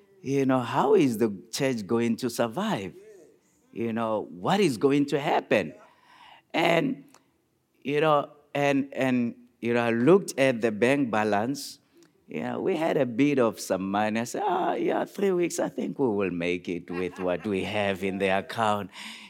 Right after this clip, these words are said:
You understand what I'm talking about? And so, and, and God said to me, "You know, that money that you're looking at is going to be a temptation to you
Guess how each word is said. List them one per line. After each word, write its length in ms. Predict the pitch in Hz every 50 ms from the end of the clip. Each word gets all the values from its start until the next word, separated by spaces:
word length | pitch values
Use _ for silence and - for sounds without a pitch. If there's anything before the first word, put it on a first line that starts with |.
| _
You 140 | - - 185
understand 540 | 196 165 139 123 123 - - 135 135 123 120
what 140 | 113 113 107
I'm 160 | 98 92 95
talking 380 | - - 104 92 101 98 90 87
about? 440 | 85 82 85 87 85 87 95 - - _ _ - - - - - - - - - _ _
And 220 | - - - 175 160
so, 540 | - - - - 196 180 170 165 - - - - _ _ _ -
and, 360 | 160 156 156 156 151 147 135 - -
and 360 | - 143 139 135 131 120 113 98
God 440 | - 139 165 190 - 277 269 -
said 400 | - - - - 143 143 139 - - -
to 100 | - 151
me, 440 | 127 123 127 127 131 123 110 - - _ _ _ _ _ _ _ _ -
"You 140 | 92 98
know, 280 | 104 123 147 160 165 160 156 151 -
that 180 | 110 143 160
money 440 | - 156 156 160 165 165 175 180 - _ _ _ _ _ _ _ _ _ _ _ _ _ _ _ _ _
that 140 | 131 143 143
you're 140 | 147 139 135
looking 400 | 131 156 170 - 170 151 147 -
at 200 | 139 143 139 - - _ _ _ _ _ _ _ _ _ _
is 120 | - -
going 220 | - 170 180 190 180
to 160 | - 165 147
be 380 | 131 131 135 135 135 131 - - -
a 100 | - 120
temptation 760 | - - 127 110 107 - - 131 131 131 127 - 127 98 90
to 160 | - - 87
you 160 | 73 67 65